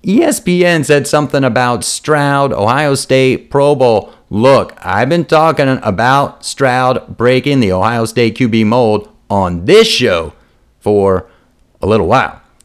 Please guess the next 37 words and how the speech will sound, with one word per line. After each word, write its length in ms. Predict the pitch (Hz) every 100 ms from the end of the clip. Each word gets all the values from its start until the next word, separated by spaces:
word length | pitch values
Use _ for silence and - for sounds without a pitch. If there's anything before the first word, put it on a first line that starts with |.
| _ -
Lions 680 | 107 131 165 156 110 90 -
need 420 | 123 139 143 110
to 80 | 110
handle 260 | 131 131
the 60 | 101
Bears. 460 | 90 160 185 185 - _ _
Coach 220 | 123 135
Superfly 380 | 147 139 170 156
Campbell 480 | 196 208 156 139 - _ _ -
will 180 | 101
have 300 | 90 120 135
his 200 | 123 123
guys 520 | 113 107 117 117 120 - _
focused. 1000 | _ - - 117 117 113 123 120 101 85 - _ _
Herbay 440 | 120 107 90 117 135
and 120 | 120
the 60 |
Bolts 420 | 92 104 113 117 107
are 80 |
in 140 | 104 104
Green 280 | 101 101 87
Bay. 300 | 95 78 - _ _
I 140 | - 113
do 100 | 110
not 300 | 113 117 98
love 560 | 120 117 113 107 -
the 100 | 101
three-point 560 | 95 101 104 104 107 98
line. 640 | 98 135 123 101 123 - - _ _ _ _ _
It 160 | 147 147
would 320 | 143 117 90
be 420 | 131 113 87 82 _ _
so 520 | - - - 135 147
dak 640 | 160 190 175 120 71 - - _ _
for 80 | 117
them 420 | 92 135 185 190
Cowboys 1040 | 262 208 143 131 165 139 117 101 87 87